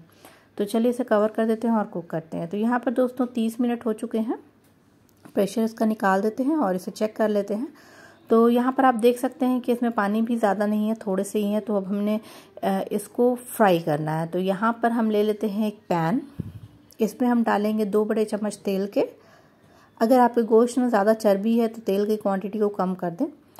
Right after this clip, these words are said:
और अब जैसे ही तेल गर्म होगा, हम इसमें डाल देंगे गोश्त जो हमने फ-, बना करके रखे हुए हैं। गोश्त जो है वो पूरी तरीके से गला हुआ होना चाहिए, कच्चा गोश्त नहीं होना चाहिए।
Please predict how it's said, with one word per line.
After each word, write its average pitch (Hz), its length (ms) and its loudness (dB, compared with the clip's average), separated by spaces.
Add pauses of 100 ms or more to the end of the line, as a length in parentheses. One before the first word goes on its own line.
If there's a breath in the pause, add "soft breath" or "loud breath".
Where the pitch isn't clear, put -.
(300 loud breath)
और 185 200 4
अब 190 240 -6
जैसे 214 300 2
ही 254 60 -2
तेल 240 260 0
गर्म 233 260 2
होगा, 233 340 2
हम 220 200 -2
इसमें 202 300 -4
डाल 180 220 0
देंगे 185 260 -2
गोश्त 190 440 -2
जो 220 140 -2
हमने 190 240 0
फ-, 190 220 -8
बना 175 340 -4
करके 190 280 -4
रखे 185 280 -4
हुए 180 200 0
हैं। 196 120 -2
गोश्त 226 380 -2
जो 254 60 4
है 247 60 6
वो 240 160 2
पूरी 233 280 0
तरीके 240 340 0
से 233 140 -4
गला 202 240 2
हुआ 220 220 2
होना 208 280 -2
चाहिए, 214 300 0
कच्चा 208 340 -2
गोश्त 208 340 -4
नहीं 202 220 -2
होना 202 180 -2
चाहिए। 214 340 -4